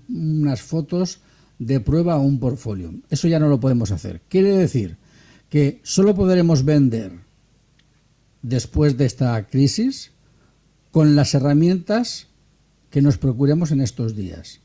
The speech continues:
Las fotos que tenemos son las que tenemos, ya no las podemos cambiar. ¿Qué podemos hacer estos días? Hombre,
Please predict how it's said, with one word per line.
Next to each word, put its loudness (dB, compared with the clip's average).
Las -4
fotos 0
que 0
tenemos 0
son -2
las -2
que -6
tenemos, -4
ya -2
no -2
las 0
podemos 0
cambiar. -6
¿Qué 2
podemos 4
hacer 2
estos 2
días? 0
Hombre, 2